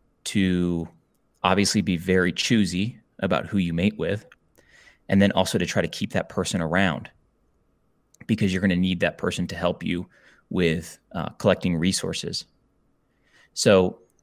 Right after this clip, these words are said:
there's this natural, um, tension that exists between the sexes because for women, the benefit of passing down their genes or the advantage of passing down their genes comes from isolating a male. And for men, the,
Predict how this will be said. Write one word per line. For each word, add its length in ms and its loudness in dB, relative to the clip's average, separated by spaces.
there's 240 2
this 200 0
natural, 1040 2
um, 380 -2
tension 540 0
that 120 0
exists 320 2
between 300 -2
the 60 -2
sexes 440 -4
because 320 -6
for 200 -4
women, 380 4
the 140 -4
benefit 360 4
of 120 -2
passing 340 -2
down 200 0
their 120 0
genes 440 0
or 100 -2
the 140 -4
advantage 380 2
of 80 -6
passing 300 -2
down 140 -2
their 100 -6
genes 460 -4
comes 160 2
from 220 -4
isolating 540 2
a 40 0
male. 380 -4
And 140 0
for 100 2
men, 460 6
the, 520 2